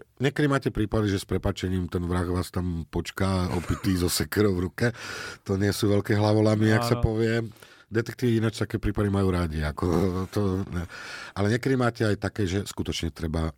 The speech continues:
Speaker 1: to vybehať, obšlapať, pátrať,
Speaker 2: Mhm.
Speaker 1: analyzovať, e, čakať. Možno pomôže niekedy aj náhoda,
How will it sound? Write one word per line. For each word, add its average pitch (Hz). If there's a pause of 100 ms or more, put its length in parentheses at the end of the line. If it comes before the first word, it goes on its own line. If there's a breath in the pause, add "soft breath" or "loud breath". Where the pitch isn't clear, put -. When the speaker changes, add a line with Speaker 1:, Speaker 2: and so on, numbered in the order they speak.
Speaker 1:
to -
vybehať, 85
obšlapať, 76
pátrať, 76
Speaker 2:
Mhm. -
Speaker 1:
analyzovať, 71
e, 73 (600 loud breath)
čakať. 73 (600 loud breath)
Možno 71
pomôže 73
niekedy 73
aj 76
náhoda, 73